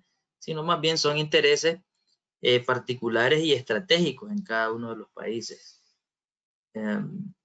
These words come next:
pues esa sería la, la, la respuesta. Y, y, y, y en cuanto a evaluarlo, la altitud media, que es la altitud, eh, pues,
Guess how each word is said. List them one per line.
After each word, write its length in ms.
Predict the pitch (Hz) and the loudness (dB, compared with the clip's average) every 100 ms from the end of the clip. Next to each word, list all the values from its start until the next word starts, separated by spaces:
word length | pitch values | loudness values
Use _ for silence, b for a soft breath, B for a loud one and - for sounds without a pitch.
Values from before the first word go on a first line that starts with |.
| _ _ _ _ | _ _ _ _
pues 160 | 117 110 | -4 -2
esa 220 | 110 120 | -2 -2
sería 560 | 113 110 117 113 64 - | -2 0 2 2 -2 -8
la, 240 | 101 - - | -10 -10 -12
la, 160 | - | -16
la 160 | - 101 | -8 -8
respuesta. 400 | 95 - 156 - - | -6 2 2 2 0
Y, 100 | 127 | 0
y, 300 | - 147 151 | 0 -4 -2
y, 200 | 151 123 | -2 -2
y 160 | 139 139 | 2 2
en 100 | 127 | 4
cuanto 360 | 131 127 131 | 2 4 4
a 280 | 127 123 - | 4 4 0
evaluarlo, 680 | 120 127 120 127 160 123 107 | 2 4 4 4 2 0 -6
la 180 | 104 113 | -4 -2
altitud 440 | 113 117 107 143 | -2 -4 -6 -6
media, 360 | 156 156 117 101 | -4 -2 0 -2
que 140 | - | -6
es 60 | 101 | -10
la 120 | 113 | -6
altitud, 540 | 117 117 127 156 127 90 | -6 -8 -10 -8 -8 -8
eh, 320 | 101 - - _ | -10 -10 -14 _
pues, 480 | 101 - - - | -16 -10 -10 -12